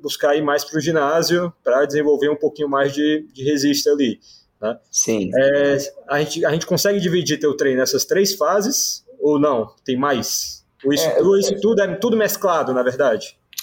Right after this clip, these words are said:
Speaker 2: É, é um pouco mesclado. Agora que você mencionou esse, esses aspectos, eu até lembrei uma, um, uma coisa que eu fiz um pouco antes de ir pra, pra Ubatuba, pra escalar e tal. Quando eu vou fazer antes de trip.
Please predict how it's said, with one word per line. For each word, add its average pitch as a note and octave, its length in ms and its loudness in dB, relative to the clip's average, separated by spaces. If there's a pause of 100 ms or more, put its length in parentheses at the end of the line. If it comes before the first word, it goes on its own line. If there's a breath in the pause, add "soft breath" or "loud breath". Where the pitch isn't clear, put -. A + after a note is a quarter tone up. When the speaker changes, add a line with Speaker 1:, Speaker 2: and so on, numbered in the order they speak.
(120)
Speaker 2:
É, D#3 460 2
é D3+ 40 2
um D#3 100 0
pouco F3 240 0
mesclado. C#3+ 680 2
Agora B2+ 320 2
que D#3 80 -4
você D3 260 0
mencionou B2+ 420 0
esse, G#2+ 320 0
esses G#2+ 320 0
aspectos, C3+ 600 0
eu A#2+ 100 4
até A#2+ 160 0
lembrei C3 260 2
uma, B2+ 300 -2
um, B2 160 2
uma A#2+ 220 -2
coisa B2 240 2
que - 60 -6
eu B2 60 0
fiz A#2+ 300 0
um A2+ 100 0
pouco A#2 300 0
antes B2 160 -6
de - 80 -2
ir A#2+ 60 2
pra, B2 520 -2 (480 loud breath)
pra - 160 0
Ubatuba, B2 500 2
pra G#2+ 180 -2
escalar G#2 500 0
e G2+ 80 -6
tal. F#2+ 280 -2
Quando A2+ 180 0
eu A2+ 100 2
vou B2+ 180 0
fazer B2 260 0
antes B2+ 180 0
de B2+ 100 2
trip. A#2 480 -2